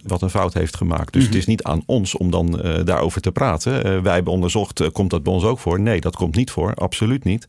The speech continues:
Speaker 2: Nee.
Speaker 1: Dat brengen we wel reactief naar buiten. Dus als dat gevraagd wordt, dan geven we dat statement. Maar we gaan het niet zelf naar buiten brengen.
Speaker 2: Ja.
Speaker 1: Dat is niet nodig. Het is een, eh,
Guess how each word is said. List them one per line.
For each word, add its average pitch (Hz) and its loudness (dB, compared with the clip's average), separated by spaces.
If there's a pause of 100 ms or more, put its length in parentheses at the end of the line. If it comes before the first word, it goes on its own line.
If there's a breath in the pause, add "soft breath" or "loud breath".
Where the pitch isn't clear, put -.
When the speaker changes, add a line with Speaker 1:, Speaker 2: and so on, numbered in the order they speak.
Speaker 2:
Nee. 117 0 (160)
Speaker 1:
Dat 110 2
brengen 120 4
we 104 4
wel 104 4
reactief 117 2
naar 92 2
buiten. 101 2
Dus 90 -2
als 87 0
dat 85 -2
gevraagd 113 0
wordt, 85 0
dan 85 0
geven 113 0
we 98 -2
dat 85 -2
statement. 92 0
Maar 80 0
we 90 0
gaan 82 -2
het 80 -2
niet 90 0
zelf 92 0
naar 90 2
buiten 104 2
brengen. 90 0
Speaker 2:
Ja. 113 -2
Speaker 1:
Dat 131 0
is 120 0
niet 95 0
nodig. 143 2
Het 98 -4
is 90 0
een, 90 2
eh, 85 0